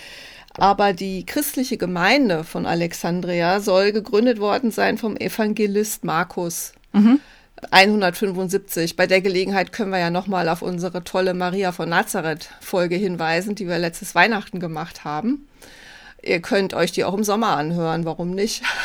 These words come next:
Speaker 1: <laughs> Oder wir wartet bis nächstes Weihnachten. Also wir sind ja jetzt so zeitlich, ne, am, von allen Folgen, die wir gemacht haben, glaub ich, am nächsten dran,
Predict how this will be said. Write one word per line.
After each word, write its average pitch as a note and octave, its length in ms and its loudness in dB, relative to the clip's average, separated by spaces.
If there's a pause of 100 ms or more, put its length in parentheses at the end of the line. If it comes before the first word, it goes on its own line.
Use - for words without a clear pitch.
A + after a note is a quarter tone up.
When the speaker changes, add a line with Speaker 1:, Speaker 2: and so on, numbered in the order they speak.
(160)
Speaker 1:
<laughs> A3 400 0
Oder G#3+ 260 6
wir G#3 140 6
wartet F#3+ 300 4
bis G#3 180 -4
nächstes F#3+ 380 -2
Weihnachten. E3+ 600 -8 (680)
Also F3+ 260 4
wir G3 80 8
sind G#3+ 240 4
ja A#3 100 8
jetzt G#3 600 2 (260)
so F3+ 420 0
zeitlich, C4 800 2 (800)
ne, - 320 0
am, F#3+ 340 -2
von G3 280 -4
allen G3+ 200 4
Folgen, G#3 280 0
die G#3+ 100 -2
wir G3+ 80 0
gemacht F#3+ 320 -4
haben, G3 140 -4
glaub G3 160 -2
ich, G#3+ 80 -6
am F#3 100 -4
nächsten F#3 380 -4
dran, E3+ 440 -6